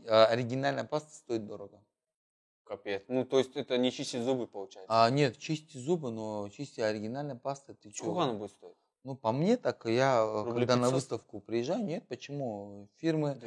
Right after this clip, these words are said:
Speaker 2: триста.
Speaker 1: а, Рокс, по-моему, если не ошибаюсь, а вот двести, триста рублей.
Speaker 2: А,
Speaker 1: Но, но
Speaker 2: а
Speaker 1: не за пятнадцать рублей, то есть,
Speaker 2: А, не,
Speaker 1: а, бр-,
Speaker 2: не,
Speaker 1: блендомет
Speaker 2: обычно сколько
Speaker 1: вот это.
Speaker 2: стоит этот, э, который Colgate, Malgate? Я просто не знаю, ваш ц-, а, а это не очень, да?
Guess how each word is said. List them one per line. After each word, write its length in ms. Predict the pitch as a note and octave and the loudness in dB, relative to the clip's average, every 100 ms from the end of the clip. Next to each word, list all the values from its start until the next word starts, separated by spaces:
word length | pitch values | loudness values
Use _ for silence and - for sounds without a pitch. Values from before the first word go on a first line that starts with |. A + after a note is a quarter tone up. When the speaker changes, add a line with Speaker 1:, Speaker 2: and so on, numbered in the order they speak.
| B2+ | -14
Speaker 2:
триста. 280 | - - - | -16 -20 -4
Speaker 1:
а, 600 | A#2 A#2 A#2+ A#2+ A#2 B2+ | 2 6 6 6 6 4
Рокс, 340 | D3 G#3 - | 2 0 -2
по-моему, 260 | - B2 A2+ | -12 -8 -8
если 180 | G#2+ - | -10 -12
не 40 | |
ошибаюсь, 460 | G#2+ - - G#2+ G2+ | -14 -12 -2 -2 -2
а 80 | G#2+ | -8
вот 160 | C3 B2 | -10 -8
двести, 360 | D#3+ A3 - | -10 -10 -16
триста 420 | A#2+ B2 E3 _ B2 | -18 -16 -16 _ -16
рублей. 440 | - A#2+ B2 B2 - C3 | -16 -16 -18 -20 -16 2
Speaker 2:
А, 340 | A#2+ B2 G#3+ | 8 12 12
Speaker 1:
Но, 80 | A3+ | 12
но 140 | G3+ A#3+ | 12 12
Speaker 2:
а 20 | |
Speaker 1:
не 100 | B3 | 12
за 120 | A3 | 12
пятнадцать 420 | A3 A3+ A#3+ - F3+ | 8 8 8 8 2
рублей, 260 | D#3+ D3 | 8 8
то 80 | C3 | 8
есть, 160 | A#2 - - | 2 0 -6
Speaker 2:
А, 80 | C#3 | 4
не, 220 | C#3 C3 | 10 12
Speaker 1:
а, 20 | A#2+ | 12
бр-, 160 | F3 | 12
Speaker 2:
не, 120 | E3 C#3+ | 12 12
Speaker 1:
блендомет 200 | F3 E3+ | 12 12
Speaker 2:
обычно 240 | F3+ E3+ | 12 12
сколько 200 | D3 C3 | 12 8
Speaker 1:
вот 100 | C#3+ | 6
это. 120 | D#3+ | 4
Speaker 2:
стоит 60 | C3+ | 2
этот, 260 | C3 A#2+ G2+ - | -4 -6 -12 -16
э, 220 | G1+ - | -16 -8
который 500 | C3 B2 B2 A2 E2+ | -8 -4 0 0 -2
Colgate, 460 | - A#2 B2 C#3+ C#3 | 2 2 2 -2 -4
Malgate? 400 | A2 A2+ B2+ B2 | -10 -8 -10 -10
Я 100 | A#2+ | -16
просто 240 | B2 C3+ C3 | -18 -18 -14
не 60 | |
знаю, 240 | C3 B2+ G#2+ - _ A#2+ | -8 -8 -8 -16 _ -2
ваш 200 | A#2+ - | -2 -2
ц-, 160 | - - _ _ _ _ _ _ _ _ _ | -12 -20 _ _ _ _ _ _ _ _ _
а, 240 | A#2+ A2+ - | -10 -10 -10
а 100 | A2 | -10
это 120 | A#2+ C3 | -8 -4
не 120 | A#2+ | -4
очень, 260 | A#2+ - | -4 -8
да? 100 | A2 | -20